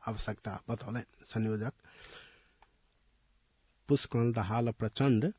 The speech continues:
कहलनि जे माओवादी सक्रियताक संग निर्वाचन में भाग लेत। अन्य राजनीतिक दल सँ सेहो बातचीत भऽ रहल अछि। किछु समय पश्चात ओकर परिणाम देखल जायत। ओ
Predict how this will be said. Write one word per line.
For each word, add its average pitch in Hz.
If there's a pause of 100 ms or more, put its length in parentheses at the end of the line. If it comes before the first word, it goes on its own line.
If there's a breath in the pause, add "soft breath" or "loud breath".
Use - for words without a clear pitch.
(280)
कहलनि 139
जे 170
माओवादी 131
सक्रियताक 143
संग 170
निर्वाचन 113
में 139
भाग 120
लेत। 104
अन्य 156
राजनीतिक 120
दल 104
सँ 139
सेहो 120
बातचीत 107
भऽ 117
रहल 95
अछि। -
किछु 147
समय 117
पश्चात 110
ओकर 131
परिणाम 110
देखल 113
जायत। 104
ओ 117